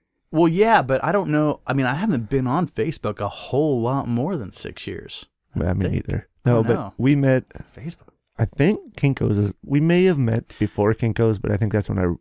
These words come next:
Speaker 1: We didn't know we had.
Speaker 2: Yeah.
Speaker 1: So here's what I know about you. I was working at Kinko's. I was a delivery guy, uh, a delivery driver. And the other part of the delivery department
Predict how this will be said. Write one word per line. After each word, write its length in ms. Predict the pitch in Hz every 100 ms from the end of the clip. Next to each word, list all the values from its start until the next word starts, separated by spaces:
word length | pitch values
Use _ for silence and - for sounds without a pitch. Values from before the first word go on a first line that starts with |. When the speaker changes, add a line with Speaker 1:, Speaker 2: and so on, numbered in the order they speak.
| _ -
Speaker 1:
We 140 | 147
didn't 220 | 156 151
know 120 | 131
we 120 | 156 107
had. 180 | - - _ _ _ _ _
Speaker 2:
Yeah. 280 | - 107 78
Speaker 1:
So 140 | - 160
here's 460 | 135 185 208 175
what 260 | 151 139 143
I 140 | 131
know 320 | 120 104 87 - _
about 360 | 110 104 98 98
you. 400 | 95 92 - - _ _
I 140 | - 127
was 160 | 156
working 260 | 147 147 156
at 120 | -
Kinko's. 600 | - 107 101 107 143 - _ _ _ _ _
I 120 | - 110
was 200 | 107 104
a 240 | 101 95
delivery 560 | 98 110 120 120 110 101
guy, 380 | 101 90 147 - _
uh, 240 | 107 101 101
a 80 | 107
delivery 400 | 123 117 113 117
driver. 540 | 117 107 104 - - _ _ _ _
And 340 | 117 107 104 - _
the 140 | 117 -
other 280 | 123 143 175
part 360 | 170 - 139 131
of 80 | 113
the 100 | 117
delivery 540 | 120 113 117 113 117
department 600 | 110 - 110 92 104